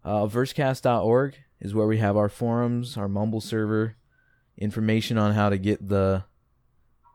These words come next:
or I should say links to get the podcast, and how to join us in game and all that kind of stuff. That's versecast dot org.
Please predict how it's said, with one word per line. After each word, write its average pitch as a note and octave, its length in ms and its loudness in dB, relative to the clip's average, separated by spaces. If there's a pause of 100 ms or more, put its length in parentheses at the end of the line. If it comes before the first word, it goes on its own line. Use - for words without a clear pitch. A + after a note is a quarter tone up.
(120)
or G#2 300 -2 (180)
I G#2+ 80 -4
should G2+ 220 -10
say G2+ 200 -2
links A2+ 500 -4
to G#2+ 100 -4
get G2+ 240 -2
the G2+ 280 0
podcast, A#2 880 -2 (840)
and C#3 480 -2
how E3 160 0
to D3 80 -4
join D#3 240 2
us - 120 -4
in B2 120 -4
game D3 420 0
and G2+ 260 -2 (120)
all A#2+ 160 -2
that C#3 160 -2
kind F#2+ 180 -2
of G2 60 -4
stuff. - 600 -2 (460)
That's - 160 -18
versecast G#2 600 -4
dot G2 200 -4
org. B2+ 380 -2